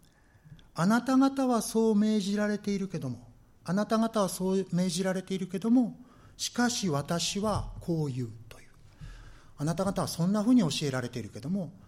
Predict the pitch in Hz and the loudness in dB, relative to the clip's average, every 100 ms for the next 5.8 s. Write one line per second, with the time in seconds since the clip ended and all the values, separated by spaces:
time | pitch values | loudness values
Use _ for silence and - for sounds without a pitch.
0 | - - 269 269 180 156 185 202 240 262 | -20 -12 -10 -6 -4 -4 -4 -4 -2 -2
1 | 175 - - - - 139 127 120 110 110 | -2 -8 -20 -18 0 2 2 0 -6 -10
2 | - - - - 110 98 104 - 175 220 | -14 -20 -20 -14 -12 -12 -16 -8 -2 -2
3 | 202 - - - 156 208 185 98 87 - | -4 -14 -20 -6 -4 -2 -4 -6 -12 -16
4 | - - - 120 - - - - - 127 | -16 -16 -12 -12 -10 -14 -18 -20 -16 -12
5 | - 120 110 110 - - - - | -10 -12 -12 -18 -18 -20 -20 -20